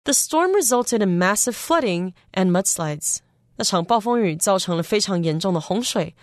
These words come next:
和土石流。下一个我们介绍单字fictional，这个形容词的意思是虚构的或是想象的。例如，The author created many popular fictional characters.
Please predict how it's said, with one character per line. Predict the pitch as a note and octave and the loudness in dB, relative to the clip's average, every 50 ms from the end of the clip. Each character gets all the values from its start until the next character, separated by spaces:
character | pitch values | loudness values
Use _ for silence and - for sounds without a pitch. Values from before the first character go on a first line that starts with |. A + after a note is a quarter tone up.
| _ _ - | _ _ -14
和 | - G#3 | -8 -8
土 | G3 - - D#3+ | -8 -6 -6 -6
石 | D3+ - - D#3 | -4 -4 -2 -2
流。 | D3 D#3 D3 C#3+ D#3+ F3+ _ _ _ _ _ _ _ _ _ _ - | -2 -2 -2 -4 -8 -12 _ _ _ _ _ _ _ _ _ _ -8
下 | - - - F4 F4+ | -4 0 2 2 2
一 | E4 | 2
个 | C4 A#3 | 2 0
我 | F3+ | 0
们 | E3+ | 0
介 | D#3+ F#3+ F3 | 0 -2 -2
绍 | - F3 D#3+ | 0 0 -2
单 | D3+ D#3+ D#3 D#3 | 0 -2 -2 -2
字 | D3+ - E3+ E3 D3+ D#3 _ _ _ _ - | -2 -2 -2 -2 -4 -6 _ _ _ _ -8
fictional， | - - D4 D4+ - - F#3 D#3+ D3 C3+ - F3+ _ _ _ _ _ _ _ _ _ - | -4 -4 -2 -2 -2 -4 -4 -6 -6 -8 -10 -14 _ _ _ _ _ _ _ _ _ -6
这 | - F4+ | -4 -2
个 | E4+ E4 | 0 0
形 | - - A3 | 0 0 2
容 | G3 F#3 F3+ F#3 F#3+ | 2 2 2 0 0
词 | - - F3+ E3 | -2 -2 -2 -4
的 | F3 | -4
意 | A3 C4+ C#4 | -4 -2 -2
思 | A#3+ - G#3+ F#3 | 0 0 -2 -2
是 | E3 - - E3+ D3+ C#3+ - _ _ _ | -2 -2 -2 -4 -4 -6 -8 _ _ _
虚 | - - F4 F4+ D#4 E4+ | -8 -6 -2 0 0 0
构 | E4 G4 F4+ D4+ | 2 2 2 2
的 | F#3+ F3 - - F3+ - | 0 -2 -4 -6 -10 -14
或 | - - F#3 | -8 -6 -4
是 | E3+ F3+ F#3 | -2 -2 -2
想 | - - C#3 D3 | -2 -4 -4 -4
象 | - - A#3 G3+ E3 | -4 -2 -2 -2 -4
的。 | D#3+ - - _ _ _ _ _ _ _ _ _ | -6 -8 -12 _ _ _ _ _ _ _ _ _
例 | - G3 G#3 | -2 -2 0
如， | F3+ D#3 D#3+ D3+ D3+ E3 - _ _ _ _ _ _ _ _ - - - - | 0 -2 -4 -6 -6 -8 -10 _ _ _ _ _ _ _ _ -20 -20 -10 -4
The | - A#3 | 0 2
author | A#3+ B3 C#4+ C#4+ - F4 E4 | 2 2 2 0 -4 -8 -8
created | - - B3+ B3 A#3+ A#3 G#3 F#3+ | -6 -4 -2 0 2 2 2 2
many | E3+ F3+ F#3 G3+ A3+ C4 C#4 | 2 2 2 2 0 0 -2
popular | - - - - A#3 A#3+ A#3+ - A#3+ G#3+ G#3+ G3+ | -4 -6 -8 -4 -2 -2 -2 -2 -4 -4 -4 -6
fictional | - - - D4 - - G3+ F#3+ E3+ E3+ | -6 -4 -6 -4 -2 -2 -2 0 -2 -2
characters. | - - G3+ G#3 G3+ F#3+ - - D#2+ D2 - - - - | -2 -4 -4 -4 -4 -4 -6 -10 -10 -8 -6 -6 -6 -6